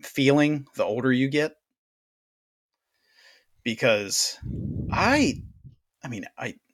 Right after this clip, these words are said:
I grew up a shorebilly, and I would go hunting and stuff like that. And now the thought of that just, I d-, d-,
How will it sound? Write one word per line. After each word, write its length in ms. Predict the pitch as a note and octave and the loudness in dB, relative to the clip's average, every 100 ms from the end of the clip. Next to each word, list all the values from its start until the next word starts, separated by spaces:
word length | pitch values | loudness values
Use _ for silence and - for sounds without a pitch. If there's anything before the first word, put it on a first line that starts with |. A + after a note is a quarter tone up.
| _ _ | _ _
I 40 | - | -16
grew 180 | - G#2 | -6 -6
up 120 | - | -2
a 220 | G#2+ G#2 - | -2 -2 -4
shorebilly, 580 | - A#2+ F#2+ F2 A2+ F3+ - - - _ _ _ _ _ - | -4 -4 -4 -4 -4 -6 -12 -20 -20 _ _ _ _ _ -14
and 120 | A#2+ | -12
I 40 | |
would 160 | F#2+ F#2 | -12 -12
go 120 | - | -12
hunting 680 | - E3 D#3 E3 D#3+ D#3+ C#3+ | -2 0 0 2 4 4 2
and 300 | G2+ F#2 D#2 - | -2 -8 -12 -8
stuff 320 | - C#3+ - | -6 -6 -8
like 140 | F#2+ | -6
that. 200 | C3 D#3+ | -4 -4
And 140 | - G#2+ | -6 -6
now 240 | D3+ F3 | -2 -2
the 140 | A#2+ - | -4 -4
thought 260 | D#3 F3+ | 0 0
of 120 | G#2+ | 0
that 200 | F2+ F#2 | -6 -10
just, 420 | - F#2+ - - - _ - | -8 -8 -8 -10 -12 _ -16
I 60 | |
d-, 100 | C#3 - | -16 -16
d-, 80 | - | -14